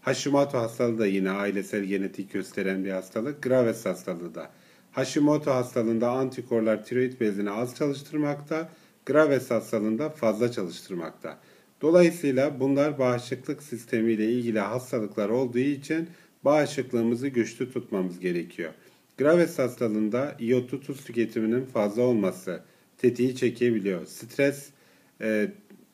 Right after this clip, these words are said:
tiroid bezini fazla çalıştırabiliyor. Fazla iyotlu tuz tüketmek tiroid bezinin fazla çalışmasını sağlayabiliyor.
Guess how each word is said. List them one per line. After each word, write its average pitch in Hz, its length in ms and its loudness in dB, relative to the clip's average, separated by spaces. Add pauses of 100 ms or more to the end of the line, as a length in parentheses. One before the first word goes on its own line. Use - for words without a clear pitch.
(200)
tiroid 135 360 0
bezini 117 320 2
fazla 120 400 0
çalıştırabiliyor. 101 840 -2
Fazla 117 500 2
iyotlu 123 500 -2
tuz 131 240 -6
tüketmek 127 580 -4 (420)
tiroid 139 320 2
bezinin 117 320 2
fazla 120 380 -2
çalışmasını 117 680 -4
sağlayabiliyor. 101 800 -2